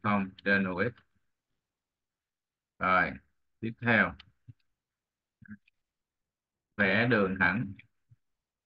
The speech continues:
D đi qua hai điểm M và N,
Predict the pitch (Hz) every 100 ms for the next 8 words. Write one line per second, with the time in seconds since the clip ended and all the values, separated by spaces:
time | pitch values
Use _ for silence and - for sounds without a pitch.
0 | _ _ _ _ _ _ _ _ _ _
1 | _ _ 104 110 110 98 - - 110 104
2 | 104 104 101 104 104 101 92 - 110 107
3 | 101 90 82 104 123 _ _ _ _ _
4 | _ 107 101 90 87 90